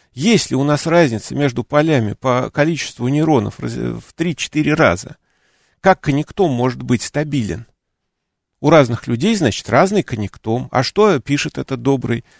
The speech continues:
натурализовавшийся в С Ш А китаец? Он пишет очень простую вещь. Разница между мужским и женским мозгом, статистически достоверно, вдумайтесь, какое жульничество и надувательство, вранье в глаза,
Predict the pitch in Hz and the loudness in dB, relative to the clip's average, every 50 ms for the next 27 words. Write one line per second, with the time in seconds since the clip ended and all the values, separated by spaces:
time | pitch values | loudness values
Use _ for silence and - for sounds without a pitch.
0 | _ - - _ _ 131 127 - 127 131 131 120 113 135 131 131 131 117 - - | _ -20 -20 _ _ -6 -4 0 0 0 0 2 2 2 4 4 4 2 0 -6
1 | - 117 - - - 113 - 135 127 113 110 - 131 117 - 120 117 101 - - | -8 -8 -8 -8 -8 -6 -4 -2 -2 -2 -2 -4 -10 -10 -6 -4 -4 -4 -4 -4
2 | 175 208 220 - 269 247 - - 240 233 - 233 226 220 220 208 - - 233 226 | -4 -4 -4 -4 -6 -6 -6 -6 -8 -6 -6 -6 -4 -2 -4 -4 -4 -8 -8 -6
3 | 220 208 202 190 190 190 - - _ _ _ _ _ _ _ _ _ - - 233 | -6 -4 -2 -2 -2 -2 -4 -12 _ _ _ _ _ _ _ _ _ 0 4 4
4 | 254 254 202 175 - - 151 143 147 143 131 131 147 151 156 151 - - - 160 | 6 6 4 2 0 0 0 0 0 0 0 0 0 0 0 -2 -4 -8 -4 -2
5 | 135 127 131 127 143 127 123 - - 135 147 156 147 117 98 - 110 104 - - | 0 0 2 2 2 0 0 -2 -6 -4 -2 0 0 0 -2 -4 -8 -10 0 0
6 | 170 151 - 208 196 - - - 254 202 - - - - - 165 170 147 165 - | 0 0 2 -2 -4 -2 0 0 0 0 0 -2 -4 -2 -4 -6 -2 -2 -2 -2
7 | - - 185 202 202 190 156 117 104 110 110 107 120 120 202 247 233 202 151 120 | 2 2 2 4 4 4 4 2 2 -2 -4 -4 -2 2 2 4 4 4 4 2
8 | 104 - 117 - - - 127 - - 185 185 170 135 107 113 135 185 208 202 185 | 2 0 -6 -10 -6 -6 -8 -4 0 2 2 2 2 2 0 0 2 2 2 0
9 | 165 - - - - - 135 139 135 139 165 160 135 107 - - 123 120 110 143 | -2 -4 -8 -8 -6 -4 -4 -4 2 2 4 6 6 4 2 -2 -4 0 4 4
10 | 147 160 165 175 165 202 226 202 156 107 143 139 156 175 160 131 113 - - - | 6 6 4 4 2 2 0 0 0 -2 0 2 2 2 0 0 -4 -4 -4 -8